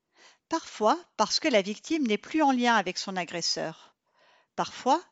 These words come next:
c'est aussi quand un élément déclencheur vient réveiller le souvenir. Parfois encore, c'est parce que la victime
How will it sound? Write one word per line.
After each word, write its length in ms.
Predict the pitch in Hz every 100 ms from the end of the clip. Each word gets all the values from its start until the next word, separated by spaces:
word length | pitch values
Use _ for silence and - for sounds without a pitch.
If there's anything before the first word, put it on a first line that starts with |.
| _ _ _ -
c'est 200 | 202 214
aussi 240 | 196 339
quand 240 | 269 202
un 140 | 170 175
élément 360 | 185 196 277
déclencheur 720 | 277 202 175 170 - 285 285 254
vient 240 | 190 208
réveiller 440 | 190 - 247 247 269
le 120 | 240
souvenir. 760 | - 254 214 185 180 - - - _ _ _ _ _ _
Parfois 340 | 320 - 349
encore, 640 | 302 - - - 220 - _ _ - -
c'est 160 | - 202
parce 240 | 302 339
que 100 | -
la 140 | 190 269
victime 600 | 262 - - 208 214